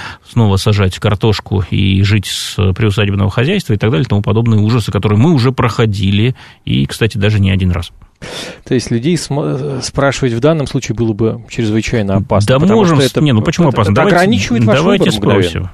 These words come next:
Speaker 1: давайте спросим, без проблем. Вот, но, конечно, вот мы, кстати,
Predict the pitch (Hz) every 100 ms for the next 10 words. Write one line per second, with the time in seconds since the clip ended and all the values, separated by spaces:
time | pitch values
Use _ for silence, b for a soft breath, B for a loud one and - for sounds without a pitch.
0 | - 123 202 185 165 - 139 - 98 110
1 | 139 135 92 - B B B B 113 101
2 | 87 104 120 135 127 127 165 - 117 101
3 | 101 B B 110 104 123 107 101